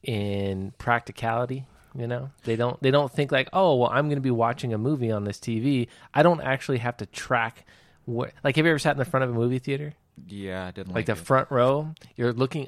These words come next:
Speaker 1: up and then, like, looking all over the place 'cause you're so close to the screen. It's too big. But, you know, people don't think like that. They're just like, "Wow, it's a big T V. It's gonna be
Speaker 2: Also,
Speaker 1: awesome to see Lord of the Rings on this."
Speaker 2: why do movie theaters have that front row?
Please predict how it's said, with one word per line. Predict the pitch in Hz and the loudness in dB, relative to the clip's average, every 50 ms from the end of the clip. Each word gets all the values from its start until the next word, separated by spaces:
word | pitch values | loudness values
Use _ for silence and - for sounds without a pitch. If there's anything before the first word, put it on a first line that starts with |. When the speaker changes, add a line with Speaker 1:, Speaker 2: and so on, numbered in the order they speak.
| - - | -4 -2
Speaker 1:
up | 123 135 - - - | -2 -2 -2 -4 -6
and | 131 123 120 | -4 -4 -2
then, | 117 117 113 | -2 -4 -6
like, | 107 101 101 - - | -6 -8 -10 -8 -6
looking | 123 120 120 - 131 120 | -6 -6 -6 -8 -10 -10
all | 101 107 113 117 | -8 -6 -4 -4
over | 117 120 117 113 | -4 -4 -4 -6
the | 107 | -8
place | - - 117 107 | -8 -8 -10 -8
'cause | - - 107 | -8 -10 -10
you're | 110 107 | -10 -10
so | 104 - - 110 107 107 | -10 -10 -8 -8 -8 -8
close | - - 113 110 104 - - | -8 -8 -8 -8 -8 -10 -10
to | 104 | -10
the | 101 - | -10 -10
screen. | - - 185 170 117 - - - _ | -10 -8 -8 -8 -8 -8 -12 -16 _
It's | - - | -20 -14
too | - - 120 | -8 -6 -4
big. | 110 120 147 123 - - - _ - - - _ _ _ _ _ _ - | 0 2 0 0 0 -4 -12 _ -20 -20 -20 _ _ _ _ _ _ -4
But, | 156 151 127 - - - - - - - _ _ _ _ _ _ | 0 0 0 0 -4 -10 -20 -20 -20 -20 _ _ _ _ _ _
you | 208 175 120 | -10 -10 -8
know, | 98 - 110 - _ _ _ _ _ | -8 -10 -14 -18 _ _ _ _ _
people | - 139 131 131 | -12 -10 -10 -10
don't | 107 104 98 - | -10 -12 -12 -12
think | - 107 101 - | -14 -14 -14 -14
like | - - - - | -18 -20 -20 -18
that. | - - - - - - | -16 -16 -16 -18 -18 -18
They're | - 117 | -16 -14
just | 117 110 101 - | -14 -14 -14 -12
like, | - 92 - - | -12 -12 -12 -12
"Wow, | 110 107 98 - | -12 -12 -12 -12
it's | - - | -14 -14
a | - | -12
big | - 117 92 | -12 -12 -12
T | - - 107 98 | -12 -14 -14 -12
V. | 113 120 107 | -10 -10 -10
It's | - - | -10 -12
gonna | - - | -12 -10
be | 107 95 | -8 -8
Speaker 2:
Also, | 107 107 | -6 -6
Speaker 1:
awesome | 107 - 104 104 | -8 -8 -10 -12
to | 92 95 | -12 -12
see | - - 113 | -10 -10 -8
Lord | 90 113 113 101 | -6 -4 -6 -6
of | 92 82 | -6 -8
the | 92 | -10
Rings | 113 113 95 - - | -12 -12 -12 -12 -14
on | 65 67 | -14 -14
this." | 69 62 - - _ | -14 -16 -18 -20 _
Speaker 2:
why | - - 123 143 160 | -18 -14 -12 -10 -8
do | 175 180 | -6 -6
movie | 160 139 147 151 147 156 | -6 -6 -8 -8 -10 -10
theaters | 139 - 127 127 123 123 117 - | -10 -10 -10 -10 -10 -10 -12 -12
have | - - - 107 107 104 - | -14 -12 -10 -10 -10 -10 -10
that | 92 90 80 | -10 -12 -12
front | - - 90 87 85 - | -12 -12 -12 -12 -12 -12
row? | 62 78 73 64 55 58 | -12 -12 -12 -12 -14 -14